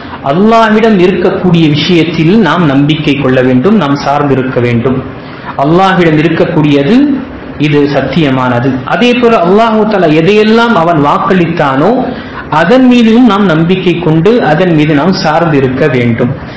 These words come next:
அதில் நாம் சில விஷயங்களை பார்க்கலாம். நம்முடைய இந்த தவக்குலுடைய நன்மையை பார்க்கும் பொழுது, முதல் விஷயம் நன்மை, நாம் அந்த தவக்குல், அல்லாஹ் மீது வைக்கக்கூடிய நம்பிக்கை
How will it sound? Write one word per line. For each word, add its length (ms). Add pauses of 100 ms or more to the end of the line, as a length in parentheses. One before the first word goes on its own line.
(340)
அதில் 340
நாம் 380 (220)
சில 260
விஷயங்களை 580
பார்க்கலாம். 600 (500)
நம்முடைய 720
இந்த 160
தவக்குலுடைய 960 (160)
நன்மையை 400
பார்க்கும் 380
பொழுது, 160
முதல் 320
விஷயம் 640 (200)
நன்மை, 320
நாம் 360
அந்த 260
தவக்குல், 460
அல்லாஹ் 340
மீது 240
வைக்கக்கூடிய 520
நம்பிக்கை 680